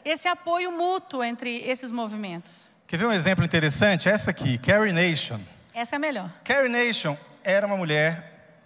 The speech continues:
Speaker 2: Do movimento de temperança, também sufragista, que com uma bíblia na mão e um machado na outra, ela entrava nos bares,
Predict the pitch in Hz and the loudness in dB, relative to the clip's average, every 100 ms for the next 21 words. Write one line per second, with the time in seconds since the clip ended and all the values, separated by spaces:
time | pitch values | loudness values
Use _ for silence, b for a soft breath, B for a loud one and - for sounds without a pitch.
0 | - 135 131 185 165 135 139 147 185 180 | -20 -14 -6 -4 -2 -2 -2 0 2 2
1 | 202 220 190 135 139 135 151 170 156 208 | 0 0 0 2 0 -2 0 2 2 -2
2 | - 190 165 165 170 175 165 135 165 214 | -4 -8 -4 0 0 0 -2 -2 -4 0
3 | 220 190 156 156 135 117 B B B B | 2 2 4 2 2 -4 B B B B
4 | 131 165 165 151 156 147 151 180 175 180 | -6 0 0 2 2 2 2 2 2 2
5 | - 214 160 156 147 147 147 160 147 143 | 0 2 2 2 2 2 2 -4 0 4
6 | 135 147 196 - | 4 2 -2 -8